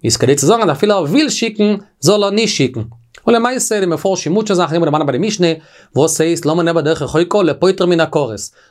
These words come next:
נאר דרך רחוקה איז פוטר פון כורס. אלע אנדערע שוגגים מיט אויסים, זיינען יא חייב כורס, זיינען נישט פוטר פון כורס. די מפרשים מוטשע זאכן. שטעלט זיך יעצט די גמרא, שטייט דא אין די ברייתא, אז האישה ברענגט פסח שני,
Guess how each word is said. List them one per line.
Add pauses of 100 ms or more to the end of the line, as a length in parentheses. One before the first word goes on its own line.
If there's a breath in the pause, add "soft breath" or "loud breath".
נאר
דרך
רחוקה
איז
פוטר
פון
כורס. (260 soft breath)
אלע
אנדערע
שוגגים
מיט
אויסים, (180)
זיינען
יא
חייב
כורס,
זיינען
נישט
פוטר
פון
כורס.
די
מפרשים
מוטשע
זאכן. (680 loud breath)
שטעלט
זיך
יעצט
די
גמרא, (460 soft breath)
שטייט
דא
אין
די
ברייתא, (440 loud breath)
אז
האישה
ברענגט
פסח
שני,